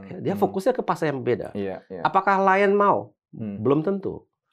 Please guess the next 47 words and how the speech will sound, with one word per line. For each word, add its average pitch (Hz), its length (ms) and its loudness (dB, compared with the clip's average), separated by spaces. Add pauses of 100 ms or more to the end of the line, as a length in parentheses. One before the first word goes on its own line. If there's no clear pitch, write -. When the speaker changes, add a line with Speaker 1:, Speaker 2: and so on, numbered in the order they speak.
Speaker 2:
Oke. 101 240 -14
Speaker 1:
Wings? 196 640 2
Belum 151 240 2
tentu. 190 400 -2
Kita 214 160 4
tidak 226 240 4
tahu 120 160 4
ya. 120 80 2
Jadi 131 160 6
kelihatannya 170 480 2
Speaker 2:
Hmm. 170 80 2
Speaker 1:
ini 226 80 6
sekarang 165 320 0
lagi 143 160 4
dalam, 117 320 2 (400)
dal-, 110 400 2
satu, 127 480 -2
eh, 107 260 2
tantangan 117 380 0
yang 110 160 2
dilihat 107 320 0
itu 175 160 0 (160)
operatornya 123 560 -4
siapa. 104 400 -18 (320)
Speaker 2:
Iya, 101 240 -8
iya. 92 240 -12
Speaker 1:
Susi 202 320 0
Air 226 180 2
mungkin 120 300 0
ya. 151 60 -2
Susi 139 180 -6
Air 196 80 2
punya 139 240 0
tiga 117 180 2
puluh 120 220 0
pesawat, 131 560 0
eh, 90 260 0
apa 107 140 -4
itu, 143 320 -2
eh, 90 260 -4
Cessna 101 380 -4
Caravan. 107 420 -4
Speaker 2:
Hmm, 82 140 -2
Speaker 1:
Itu 123 240 0
Speaker 2:
hmm. 104 240 -18
Speaker 1:
penumpangnya 127 420 2
sepuluh, 170 460 6